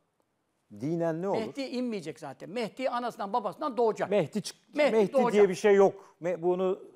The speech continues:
Speaker 1: e, inanmıyorum Mehdiliğe desem ne olur?
Speaker 2: Şimdi ehli sünnette, e, hadis inancı var.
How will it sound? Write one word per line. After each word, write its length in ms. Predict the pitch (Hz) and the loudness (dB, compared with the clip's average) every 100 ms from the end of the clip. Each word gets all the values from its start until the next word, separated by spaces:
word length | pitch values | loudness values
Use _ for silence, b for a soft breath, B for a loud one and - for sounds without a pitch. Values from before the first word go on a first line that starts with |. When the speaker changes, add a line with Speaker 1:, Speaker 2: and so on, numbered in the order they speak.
| - | -6
Speaker 1:
e, 200 | - 160 | -4 -4
inanmıyorum 600 | - 196 202 156 123 113 | -2 2 2 2 -2 -2
Mehdiliğe 640 | 117 123 107 120 113 110 98 | -2 -4 -4 -8 -4 -4 -4
desem 380 | 107 123 117 | -6 -4 -4
ne 60 | 156 | -4
olur? 400 | 185 113 - _ _ b b _ | -4 -4 -10 _ _ b b _
Speaker 2:
Şimdi 340 | - 330 330 | -12 -10 -4
ehli 540 | 262 214 - 196 233 269 | -4 -4 -6 -4 -4 -6
sünnette, 720 | - 240 220 208 214 233 - | -8 -8 -8 -6 -4 -4 -6
e, 440 | 285 185 180 175 - | -8 -4 -2 -2 -6
hadis 520 | - - 190 196 262 - | -14 -12 -10 -8 -10 -8
inancı 440 | 180 165 139 131 | -4 -4 -6 -8
var. 180 | 160 | -8